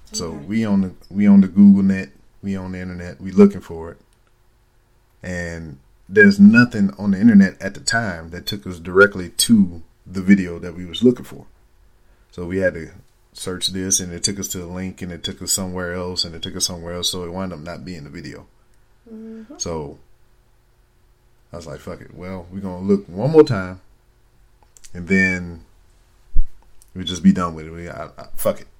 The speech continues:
Speaker 1: I'll see it one day, I guess." So see this last link. It's like, "Two Girls, One Cup." So we click on it.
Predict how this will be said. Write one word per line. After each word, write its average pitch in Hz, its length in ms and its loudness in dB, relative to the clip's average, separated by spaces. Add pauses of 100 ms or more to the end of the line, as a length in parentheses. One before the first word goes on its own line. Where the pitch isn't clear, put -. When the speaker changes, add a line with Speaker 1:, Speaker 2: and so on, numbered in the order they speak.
(360)
Speaker 1:
I'll 80 120 -14
see 92 180 -4
it 85 80 -14
one 82 220 -12
day, - 200 -18
I 71 100 -14
guess." - 360 -12 (880)
So 78 320 -16 (720)
see 101 240 4
this 85 200 -2
last 95 260 2
link. 80 260 -12
It's 87 180 -18
like, 76 180 -16
"Two 113 120 -2
Girls, 101 260 -2
One 92 120 -10
Cup." - 260 -16
So 76 100 2
we 76 100 -18
click - 260 4
on 73 200 -14
it. - 40 -20